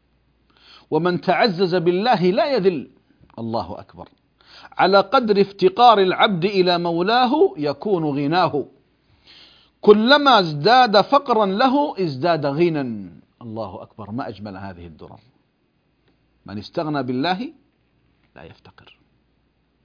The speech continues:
ومن تعزز بالله لا يذل.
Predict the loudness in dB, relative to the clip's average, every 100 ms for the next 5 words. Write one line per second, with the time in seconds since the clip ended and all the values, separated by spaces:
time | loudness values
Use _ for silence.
0 | _ _ _ _ _ -10 -6 -6 -4 -4
1 | 0 0 2 4 4 2 2 2 2 0
2 | 0 -2 -2 -2 -4 -4 -6 -8 -12